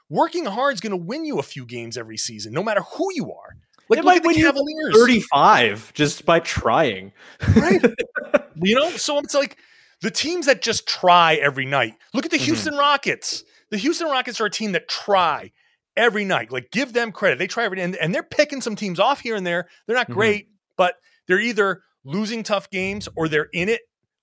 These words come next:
Speaker 1: Um, so anyway, I, I, I just, I,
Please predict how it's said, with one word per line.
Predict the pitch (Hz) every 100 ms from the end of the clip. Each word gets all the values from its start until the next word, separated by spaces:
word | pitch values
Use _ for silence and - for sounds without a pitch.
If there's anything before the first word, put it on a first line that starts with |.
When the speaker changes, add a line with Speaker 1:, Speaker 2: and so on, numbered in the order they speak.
| _
Speaker 1:
Um, | 151 147 139 135 131 _ _
so | - 196 175 165 160 _ _ _ _ _ _ _ _ _ _ 247
anyway, | 247 175 139 131 - _ _ _
I, | 165
I, | 170 180 180
I |
just, | 175 185 - -
I, | 180